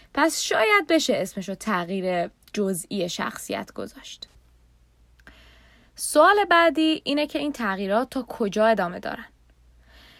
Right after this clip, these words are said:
یعنی مثلاً تا آخر عمر قرار شخصیتمون به مرور زمان هی تغییر کنه؟ جواب اینه که نه. رابرت و دلوچیو سال دو هزار به این نتیجه رسیدن که هرچی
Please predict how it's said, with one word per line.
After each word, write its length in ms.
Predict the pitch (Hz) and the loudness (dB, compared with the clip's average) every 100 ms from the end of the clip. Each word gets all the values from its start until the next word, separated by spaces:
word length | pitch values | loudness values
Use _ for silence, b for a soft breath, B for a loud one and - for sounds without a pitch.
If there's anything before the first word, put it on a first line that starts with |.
| b | b
یعنی 140 | 226 262 | 0 6
مثلاً 360 | 302 269 247 | 6 6 4
تا 140 | 269 254 | 4 2
آخر 300 | 226 226 220 | 4 2 2
عمر 220 | 220 254 262 | 2 0 2
قرار 280 | 220 214 | 2 2
شخصیتمون 760 | 247 220 202 - 208 226 247 240 | -2 -4 -6 -4 -4 -2 -4 -2
به 80 | 214 | -2
مرور 300 | 196 196 233 | -2 -2 -2
زمان 340 | 208 190 214 | -2 -2 -2
هی 240 | 214 220 226 | -2 -4 -4
تغییر 420 | 240 180 175 202 | -4 -4 -4 -8
کنه؟ 460 | - 170 170 175 190 _ _ _ _ _ _ b b b b b | -6 -8 -8 -12 -16 _ _ _ _ _ _ b b b b b
جواب 380 | - - 254 339 | 0 2 4 4
اینه 220 | 381 349 | 2 0
که 340 | 311 311 294 294 | 0 2 2 2
نه. 320 | 269 190 - - _ _ _ _ _ _ - B B B B | 2 0 -4 -12 _ _ _ _ _ _ -20 B B B B
رابرت 540 | 233 247 254 240 - - | 4 6 6 2 0 -2
و 100 | 214 | 0
دلوچیو 680 | 196 233 220 220 - 269 349 | 2 2 2 0 -2 -2 -2
سال 320 | - 330 339 | 2 2 2
دو 200 | 233 220 | 0 -2
هزار 480 | 202 202 214 240 294 | -2 -2 2 4 2
به 120 | 233 | 0
این 200 | 233 254 | 0 0
نتیجه 300 | 220 - 208 | -4 -4 -6
رسیدن 500 | 190 - 226 285 320 | -6 -8 -4 -2 -2
که 180 | 294 240 | -4 -8
هرچی 560 | 190 247 247 - - | -2 0 0 -6 -14